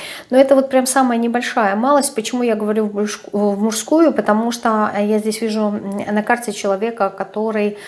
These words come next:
э, находится в созидании, да, это все-таки созидание,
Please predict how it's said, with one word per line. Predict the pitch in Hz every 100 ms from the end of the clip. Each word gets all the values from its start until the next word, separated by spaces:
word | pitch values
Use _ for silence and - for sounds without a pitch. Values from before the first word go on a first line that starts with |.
| - -
э, | 196 185 180 175 180
находится | 202 214 214 202 190
в |
созидании, | - 208 190 196 208 202 180 175
да, | 190 226 220 180 180
это | - -
все-таки | - 214 214 208 190
созидание, | - 196 196 240 311 254